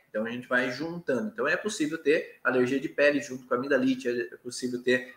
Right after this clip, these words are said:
um, outros sintomas ao mesmo tempo, né, que eu explico. E você, e fa-, perguntar também qual, ah, é possível ter uma amígdala alterada e a outra,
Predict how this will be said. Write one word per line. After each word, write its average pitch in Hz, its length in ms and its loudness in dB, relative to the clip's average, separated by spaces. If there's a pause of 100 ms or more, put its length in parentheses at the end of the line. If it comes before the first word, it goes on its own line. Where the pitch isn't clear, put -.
(100)
um, 110 320 -6 (680)
outros 156 380 6
sintomas 120 480 0
ao 113 80 0
mesmo 113 320 -4
tempo, 120 320 -2
né, 113 140 -2
que 117 120 -6
eu 120 120 2
explico. - 500 -6 (320)
E 131 240 6
você, 156 300 0
e 131 220 0
fa-, - 180 0
perguntar 143 480 8
também 147 240 2
qual, 156 300 6
ah, 139 500 4
é 135 80 6
possível 156 480 2
ter 156 220 6
uma 156 160 6
amígdala 165 580 6
alterada 147 680 6
e 165 100 4
a 147 80 6
outra, 147 640 6